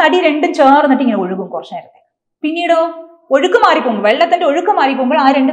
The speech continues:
തടി കഷ്ണങ്ങൾ മാറി ഒഴുകിപ്പോകും. അപ്പം ഈ തടി കഷ്ണങ്ങൾക്ക് തമ്മിലുള്ള ബന്ധം അത്രയേ ഉള്ളൂ. അതേപോലെ തന്നെ ഈ ലോകത്തിലും ജീവിതത്തിലും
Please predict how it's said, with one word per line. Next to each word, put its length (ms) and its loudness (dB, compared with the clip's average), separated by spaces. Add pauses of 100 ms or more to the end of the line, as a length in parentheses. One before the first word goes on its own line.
തടി 100 0
കഷ്ണങ്ങൾ 380 -4
മാറി 300 -6
ഒഴുകിപ്പോകും. 460 -16 (600)
അപ്പം 280 -6
ഈ 260 -6
തടി 120 0
കഷ്ണങ്ങൾക്ക് 640 -4
തമ്മിലുള്ള 380 -2
ബന്ധം 360 -6
അത്രയേ 260 -12
ഉള്ളൂ. 240 -14 (640)
അതേപോലെ 640 -8
തന്നെ 400 -8
ഈ 180 -6
ലോകത്തിലും 680 -8
ജീവിതത്തിലും 960 -8